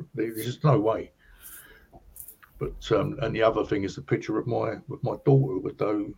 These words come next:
that person standing next to her. Don't know what that is either.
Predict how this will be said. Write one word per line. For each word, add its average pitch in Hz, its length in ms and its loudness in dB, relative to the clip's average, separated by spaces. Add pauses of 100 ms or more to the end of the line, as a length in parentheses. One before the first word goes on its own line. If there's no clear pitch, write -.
that - 180 -4 (840)
person 127 400 2
standing 107 480 -4
next 120 260 -8
to 98 140 -6
her. 101 160 -4 (1080)
Don't 110 120 -8
know 110 60 -4
what 101 120 -2
that 117 100 -6
is 104 160 -4
either. 120 260 -4